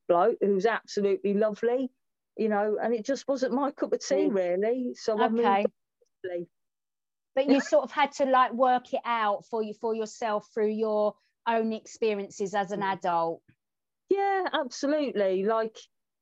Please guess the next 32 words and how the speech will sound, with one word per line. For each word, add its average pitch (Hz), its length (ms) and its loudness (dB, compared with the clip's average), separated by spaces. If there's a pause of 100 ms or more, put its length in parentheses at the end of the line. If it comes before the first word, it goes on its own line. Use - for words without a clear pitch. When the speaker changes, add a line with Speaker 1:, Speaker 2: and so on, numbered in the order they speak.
(200)
Speaker 1:
um, 214 640 0 (120)
it 247 120 0
was 233 180 -6
getting 247 460 0
down 240 280 0 (100)
to, 220 340 -2
'cause 262 220 -2
I 285 140 0
was 285 200 -2
still 240 540 0 (580)
quite 240 460 -2 (140)
unwell, 214 760 -2 (580)
you 226 160 -2
know, 208 140 -2
when 214 160 0
I 214 60 0
think 226 300 -4
about 208 320 -2
P 220 180 0
T - 180 -4
S 202 220 -4
D 214 460 0
and 190 160 0
trauma 208 400 -2
responses. 208 920 -2 (140)
Speaker 3:
Yeah. 185 360 0
Speaker 1:
You 311 120 0
know, 247 200 0
I 254 40 -2
still 320 300 -2
had 311 180 0 (120)
the 220 220 2